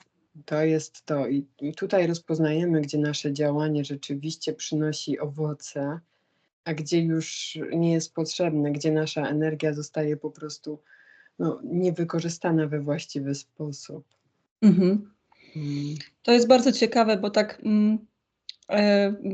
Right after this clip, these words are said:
Speaker 2: paradoksalnie wydaje się to takie proste, po, po prostu zaufać,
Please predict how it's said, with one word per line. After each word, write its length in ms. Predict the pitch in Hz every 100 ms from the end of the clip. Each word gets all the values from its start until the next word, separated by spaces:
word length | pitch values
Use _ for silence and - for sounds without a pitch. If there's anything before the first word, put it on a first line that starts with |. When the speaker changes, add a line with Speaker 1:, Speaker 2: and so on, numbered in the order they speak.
| 196
Speaker 2:
paradoksalnie 640 | 240 262 247 - 262 277
wydaje 440 | 247 220 240 254 254
się 120 | 262
to 140 | 254
takie 300 | 240 254 262
proste, 520 | 254 247 220 - 175
po, 160 | 175 196 - - -
po 100 | 240
prostu 260 | 262 262
zaufać, 800 | 226 220 220 240 226 226 - -